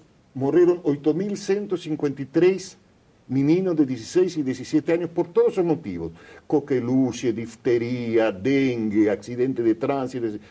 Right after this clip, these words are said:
Foram oito mil cento e cinquenta e três óbitos registrados em dois mil e treze pelo Sistema de Informações de Mortalidade. Desses, três mil setecentos quarenta e nove morreram por homicídios. O que quer dizer?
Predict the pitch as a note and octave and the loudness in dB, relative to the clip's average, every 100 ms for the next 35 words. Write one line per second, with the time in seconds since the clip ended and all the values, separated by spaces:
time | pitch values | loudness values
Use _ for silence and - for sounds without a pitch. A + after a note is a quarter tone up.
0 | - E3 F3 E3 D#3+ E3 G#3+ G#3 - G#3+ | -2 0 2 2 2 2 0 -4 -2 -2
1 | G3+ F3 D#3+ D#3 D3 C#3 C3 D#3+ F3+ F3 | -4 -6 -4 0 -2 -2 0 2 2 0
2 | - _ F3+ G3 G3+ E3 F#3+ - - _ | -14 _ 2 2 2 -2 -4 -4 -20 _
3 | C#3 C#3 D3+ E3+ F#3+ F3+ - - C3 B2 | -4 -2 -2 0 2 0 -4 -6 -2 0
4 | C3 E3+ E3+ E3 E3+ E3 E3 D#3 C#3 C3 | 0 0 0 2 2 2 -2 -2 -2 -4
5 | D#3 D3 C3 B2 B2 A2+ A2+ A#2+ A#2+ A2 | -2 0 -2 -2 -4 -4 -6 -4 -2 -2
6 | G2+ - F2+ F2+ D2 C2+ B1+ - _ _ | -2 -4 -6 -8 -10 -12 -16 -20 _ _
7 | _ _ B2+ G3 F#3 - D#3 - _ _ | _ _ -2 2 2 2 -6 -8 _ _
8 | _ C#3 C3 D3 G#3+ F#3 F#2+ - - B2 | _ -4 -2 0 0 0 -2 -6 -12 -8
9 | B2+ - F#3 F3+ D#3 E3 C#3 C3+ C3 C#3+ | -6 -2 -2 -2 -6 -4 -6 -6 -8 -6
10 | D#3+ E3 D3 B2+ C#3 C3+ C3+ B2+ A#2 A2+ | -4 -4 -4 -4 -4 -6 -8 -8 -8 -10
11 | A2 - B2 - - _ - C#3+ D3 C3 | -14 -16 -18 -20 -20 _ -12 -8 -8 -8
12 | G2+ | -10